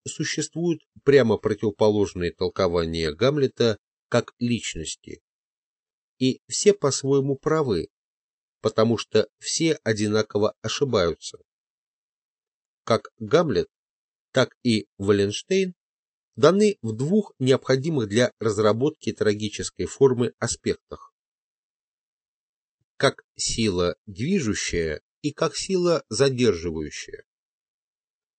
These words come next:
Вместо простого движения вперёд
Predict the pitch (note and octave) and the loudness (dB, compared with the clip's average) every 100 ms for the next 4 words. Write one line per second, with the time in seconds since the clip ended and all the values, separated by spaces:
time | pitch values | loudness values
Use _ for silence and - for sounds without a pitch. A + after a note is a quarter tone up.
0 | _ _ _ _ _ A2 E3+ A3 - F3 | _ _ _ _ _ -4 2 2 2 -4
1 | D3+ - D3+ D3 - F3+ D#3 C3+ A#2 B2+ | -4 0 4 4 4 2 4 4 4 0
2 | A#2+ C#3 C3+ B2+ A#2 - C#3 F3 | 2 2 2 0 0 -2 -2 0